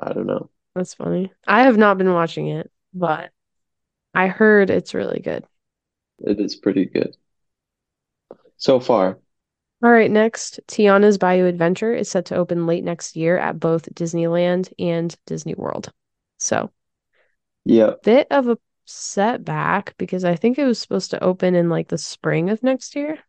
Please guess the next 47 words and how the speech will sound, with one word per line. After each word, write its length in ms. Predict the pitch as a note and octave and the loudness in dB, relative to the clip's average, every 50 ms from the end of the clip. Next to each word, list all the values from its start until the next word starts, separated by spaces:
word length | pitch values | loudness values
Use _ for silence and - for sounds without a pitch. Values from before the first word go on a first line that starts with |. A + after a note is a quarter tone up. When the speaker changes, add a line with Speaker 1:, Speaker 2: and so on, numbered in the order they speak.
| _ _ _ _ _ _ _ _ _ _ _ _ _ _ _ - | _ _ _ _ _ _ _ _ _ _ _ _ _ _ _ 2
Speaker 1:
Oh, 180 | B2 B2+ B2 A2 | 4 4 4 4
really? 520 | G2+ G2+ G2+ G2+ G#2 A2 - - B2+ B2 - _ | 4 2 2 2 0 0 -2 -6 -10 -14 -18 _
Yeah, 240 | - G#2+ - - F#3 | 0 0 2 2 4
no 160 | G3 G#3+ B3 | 6 6 8
way. 120 | B3 G#3 F3+ | 8 8 6
Speaker 2:
Yeah, 260 | E3+ E3+ E3+ F3 F3 - - C3 - _ | 4 4 2 0 -2 -8 -16 -20 -10 _
it 40 | - | -2
was 100 | G#3+ G#3+ | -2 -2
supposed 280 | - - A#3+ A3+ - - | 2 2 2 2 2 2
to 100 | B3+ - | 2 4
Speaker 1:
<laughs> 20 | |
Speaker 2:
open, 380 | - G3 F#3 - G3+ G3 G3 F#3+ | 4 2 4 4 2 2 4 4
like, 220 | F#3 F3 E3+ - | 2 2 0 -2
spring 520 | - - - - - F3+ F3+ F3 F3+ F#3 | -8 -14 -16 -6 -2 0 2 2 2 0
twenty 280 | F3+ - F3 E3 D#3+ E3 | -2 -2 -4 -4 -4 -6
twenty-four. 720 | - - D#3+ D#3+ D#3+ D#3 - E3 D#3+ E3+ - F#3+ F#3+ F#3 | -6 -6 -4 -4 -4 -4 -6 -6 -4 -4 -4 -4 -6 -6
So 160 | - - F#3 | -4 0 2
now 260 | F3+ F3 E3+ F3 F3 F3 | 2 4 4 4 4 4
it's 80 | F3 | 2
probably, 300 | E3+ E3 D#3+ D#3+ E3+ E3+ | 2 0 0 2 2 2
like, 200 | E3+ E3+ E3 D3+ | 2 2 -2 -2
December 500 | - E3 D#3+ - D#3 D3+ D#3 D#3+ D#3+ E3 | -4 -4 -4 -2 -4 -4 -4 -4 -6 -6
twenty 260 | - E3 D#3+ - F3 F3+ | -6 -6 -4 -2 -2 -2
twenty-four. 760 | - - G3 G3 F#3+ F3+ - _ - - - C#4 C4+ A#3 - - | 0 0 0 0 0 -2 -4 _ -20 -10 -4 -2 -2 -2 -2 -6
<laughs> 60 | _ _ _ _ _ _ _ _ _ _ _ | _ _ _ _ _ _ _ _ _ _ _
Speaker 1:
Yeah. 420 | - A#2+ A#2 A2+ A2 A2 G#2+ G#2+ - _ _ _ _ _ _ _ | 2 4 4 6 6 4 2 0 -4 _ _ _ _ _ _ _
Speaker 2:
It's, 80 | _ | _
like, 140 | A3 A3 - | 4 4 6
Speaker 1:
I, 80 | C3 G#3 | 8 8
Speaker 2:
over 240 | G#3+ G3+ G#3 G#3+ G3+ | 8 8 8 8 6
Speaker 1:
yeah, 0 | |
Speaker 2:
a 60 | G#3 | 6
Speaker 1:
I 40 | G3 | 4
Speaker 2:
year 200 | F#3+ - - B2+ | 2 2 2 2
Speaker 1:
commented. 400 | B2 - D#3+ D#3 - D3+ D3 D3 | 0 0 -2 -2 -2 -2 -2 -2
Speaker 2:
away. 160 | D3+ D#3 D#3+ - _ _ _ _ _ _ _ _ _ _ _ _ _ _ _ _ _ _ _ _ | -6 -10 -14 -20 _ _ _ _ _ _ _ _ _ _ _ _ _ _ _ _ _ _ _ _
Speaker 1:
I 100 | - B2+ | 0 2
was 160 | B2+ B2+ B2 C3 | 2 2 2 2
like, 200 | B2+ B2 B2 - | 0 0 2 2
"Yeah, 160 | B2+ A#2+ A#2 | 2 2 2
it's 120 | A2+ - - | 0 -4 -6
gonna 220 | - B2 A#2 A2+ | -6 -4 -4 -4
be 160 | G2 A2 G#2 | -4 -4 -4
December 360 | F#2+ G2 - - F#2+ F2+ F#2 E2+ | -4 -6 -6 -6 -6 -6 -6 -6
thirty-first, 580 | - - - - - - - - - - - | -6 -6 -6 -8 -6 -4 -4 -4 -4 -8 -8
twenty 220 | - F#2+ - - - | -6 -6 -6 -6 -8
twenty-four." 640 | - - - - - - _ - G1+ - - - | -10 -10 -10 -10 -10 -12 _ -4 -4 -4 -4 -8